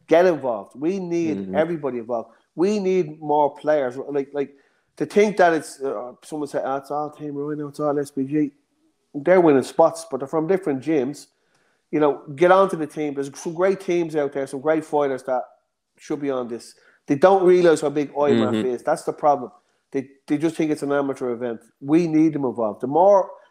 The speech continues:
Speaker 1: the more top athletes and top clubs we have involved, the more results, the more medals we get, puts Ireland on the picture, helps, you know, justify and sort of, uh, acknowledge our sport in Ireland.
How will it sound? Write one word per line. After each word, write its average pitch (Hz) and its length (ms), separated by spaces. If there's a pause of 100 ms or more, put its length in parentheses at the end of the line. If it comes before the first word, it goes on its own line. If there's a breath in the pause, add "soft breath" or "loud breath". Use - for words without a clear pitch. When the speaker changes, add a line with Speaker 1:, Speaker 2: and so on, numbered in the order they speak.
(120)
Speaker 1:
the 147 100
more 196 500 (500)
top - 300
athletes 147 400
and 123 80
top 143 280
clubs 139 300
we 135 120
have 127 140
involved, 120 500 (760)
the 139 80
more 147 280
results, 123 320
the 131 60
more 135 240
medals 127 300
we 120 120
get, 120 280 (340)
puts 151 220
Ireland 139 300
on 123 100
the 117 80
picture, 123 420 (300 soft breath)
helps, 147 460
you 147 120
know, 123 220 (340 soft breath)
justify 143 600
and 127 160
sort 135 280
of, 123 100
uh, 120 360 (100)
acknowledge 143 500
our 131 160
sport 131 400
in 127 100
Ireland. 123 360